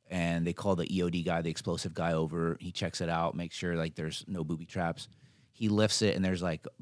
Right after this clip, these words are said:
like, fifteen guys down there. And the first, I think, couple had a suicide vest on.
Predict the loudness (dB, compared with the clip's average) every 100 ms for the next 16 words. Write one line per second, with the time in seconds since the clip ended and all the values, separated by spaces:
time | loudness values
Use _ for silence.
0 | -18 -20 -20 -14 -4 0 2 2 2 2
1 | 2 2 2 0 0 -2 -2 -4 -2 -2
2 | -4 -10 -6 -4 -2 0 2 2 2 2
3 | 0 2 2